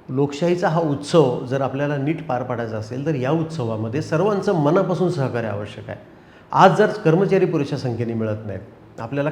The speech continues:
खाजगी संस्थांमधले कर्मचारी घ्यावे लागायला लागलेत मतदानाच्या प्रक्रियेमध्ये, त्यांचा सहभाग, अ, घ्यावा लागतोय व्यवस्थापनासाठी. आज लोकांना आपल्याला वारंवार आग्रह करावा लागतो की मतदानाला या.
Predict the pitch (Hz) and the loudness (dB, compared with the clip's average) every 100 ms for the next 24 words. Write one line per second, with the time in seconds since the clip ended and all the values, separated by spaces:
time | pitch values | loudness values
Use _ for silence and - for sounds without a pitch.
0 | 143 127 143 165 175 160 160 147 143 139 | -2 -4 -2 0 0 0 0 0 -2 -4
1 | 127 131 123 117 107 107 104 104 101 98 | -4 -4 -4 -4 -4 -4 -4 -6 -8 -10
2 | 101 - - - 117 117 113 104 107 120 | -14 -16 -20 -12 -8 -6 -4 -4 -6 -8
3 | 117 104 107 107 - - 127 123 127 120 | -8 -6 -6 -6 -14 -10 -6 -4 -4 -4
4 | 120 123 123 117 117 107 117 113 113 110 | -4 -4 -4 -6 -6 -6 -4 -2 -4 -6
5 | 117 113 110 107 104 101 113 104 - - | -8 -6 -4 -2 -4 -6 -8 -10 -12 -14
6 | - 135 135 127 110 110 107 104 104 - | -2 2 2 0 -6 -6 -8 -10 -12 -18
7 | - - - 147 143 151 147 180 185 202 | -20 -14 0 0 4 2 2 2 2 4
8 | 208 - - 160 175 151 139 170 190 156 | 2 0 -2 0 2 2 2 4 4 4
9 | 143 196 196 170 156 127 - 135 131 120 | 4 4 4 2 2 2 -2 -4 -4 -4
10 | 110 113 110 107 107 | -4 -4 -4 -4 -4